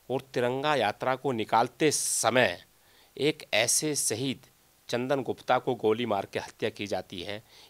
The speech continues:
इससे बड़ा दुर्भाग्यपूर्ण स्थिति हो नहीं सकती। और वो भी उत्तर प्रदेश में,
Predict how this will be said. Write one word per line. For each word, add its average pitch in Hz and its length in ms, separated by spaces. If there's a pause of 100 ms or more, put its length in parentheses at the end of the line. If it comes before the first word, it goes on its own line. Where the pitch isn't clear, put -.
(140)
इससे 160 380
बड़ा 117 260
दुर्भाग्यपूर्ण 110 1120
स्थिति 107 320
हो 98 220
नहीं 104 120
सकती। - 400 (440)
और 135 100
वो 143 180
भी 170 120
उत्तर 135 320
प्रदेश 156 400
में, 123 160